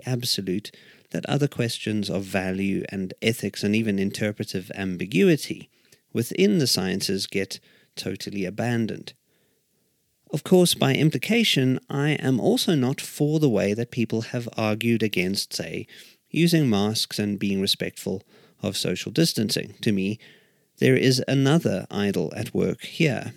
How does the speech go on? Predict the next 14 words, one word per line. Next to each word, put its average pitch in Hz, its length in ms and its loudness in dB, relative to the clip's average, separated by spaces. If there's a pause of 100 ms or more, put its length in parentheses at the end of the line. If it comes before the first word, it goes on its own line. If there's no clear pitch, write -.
(140)
maybe 110 400 2 (100)
even 101 220 0
something 98 500 -2
like 92 420 -4
a 120 120 -4
demon. 127 500 2 (840)
I'm 139 160 6
arguing, 143 460 6
in 107 100 4
essence, 113 400 4
for - 280 4
a 123 140 4
more 123 420 6 (160)
holistic - 880 2